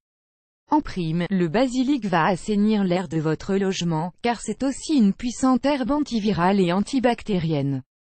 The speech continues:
Mais il n'y a pas que le basilic qui éloigne les mouches.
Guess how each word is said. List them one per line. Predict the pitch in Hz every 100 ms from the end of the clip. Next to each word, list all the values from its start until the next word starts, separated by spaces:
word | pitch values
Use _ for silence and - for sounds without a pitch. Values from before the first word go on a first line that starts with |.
| _ _ _ _ _
Mais | 175 185
il | 175 208
n'y | 226 220
a | 143
pas | -
que | - 208
le | 156
basilic | 147 254 240 254 294 -
qui | - 254
éloigne | 220 165 143 165 185
les | 240
mouches. | 208 156 131 -